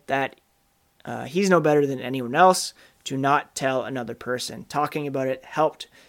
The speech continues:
me a lot. It helped me to be aware of the situation and not ashamed of it. Uh, Patrice helped Smith to stay with it, and, you know, he, he, he's still standing tall now. "It's okay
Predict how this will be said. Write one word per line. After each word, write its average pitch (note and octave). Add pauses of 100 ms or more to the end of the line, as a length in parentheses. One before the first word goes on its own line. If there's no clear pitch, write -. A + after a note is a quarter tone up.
(120)
me A#2+
a A2+
lot. D3+ (380)
It -
helped C3+
me C#3+
to B2+
be B2+
aware C3
of C3+
the B2
situation E3
and B2+
not C#3 (260)
ashamed C3
of A#2
it. - (480)
Uh, A#2
Patrice D3+
helped E3 (340)
Smith D3+
to B2
stay A#2
with D3
it, D3 (280)
and, A#2+
you A#2+
know, A#2
he, B2+
he, B2+
he's C3
still B2+
standing B2
tall A#2
now. A2+
"It's -
okay D3